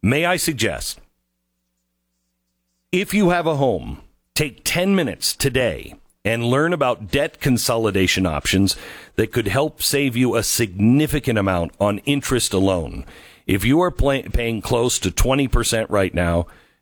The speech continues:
and you may be paying over twenty percent for your credit cards, you are spending four times more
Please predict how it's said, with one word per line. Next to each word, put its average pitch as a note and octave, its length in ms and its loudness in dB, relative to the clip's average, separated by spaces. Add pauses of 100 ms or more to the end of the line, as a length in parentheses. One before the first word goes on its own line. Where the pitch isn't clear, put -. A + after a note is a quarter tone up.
(120)
and G2 180 2
you C3 100 4
may C#3+ 160 0
be A2+ 140 -2
paying G#2 340 0
over A#2 320 2
twenty F2+ 300 0
percent F2 400 -2
for F2 100 0
your E2+ 160 2
credit - 300 -2
cards, C2+ 420 -4
you A2 220 4
are C#3 120 2
spending G#2 380 -2
four D3 560 0
times A#2+ 640 -2
more F#2+ 520 0